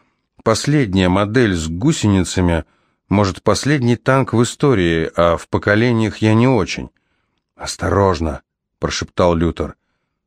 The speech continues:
"Тут может быть опасно". Вряд ли тыквер устроил бы нам засаду возле танка, место слишком приметное. В таких люди настораживаются волей-неволей и ждут нападения. Пусть нападать никто и не собирается. Генетика.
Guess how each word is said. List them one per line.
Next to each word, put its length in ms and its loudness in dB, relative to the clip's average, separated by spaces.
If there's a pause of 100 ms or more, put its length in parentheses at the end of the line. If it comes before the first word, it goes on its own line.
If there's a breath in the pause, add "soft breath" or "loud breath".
(120)
"Тут 200 -8
может 320 0
быть 240 -4
опасно". 640 -2 (1500)
Вряд 400 0
ли 100 0
тыквер 440 0
устроил 460 2
бы 120 2
нам 200 2
засаду 480 0
возле 340 0
танка, 480 -2
место 380 -2
слишком 440 -2
приметное. 680 0 (540 soft breath)
В 100 -20
таких 420 -2
люди 280 2
настораживаются 960 0
волей-неволей 760 2
и 40 -2
ждут 300 -6
нападения. 840 0 (580 soft breath)
Пусть 420 -2
нападать 520 0
никто 300 0
и 60 2
не 140 0
собирается. 760 -2
Генетика. 760 -2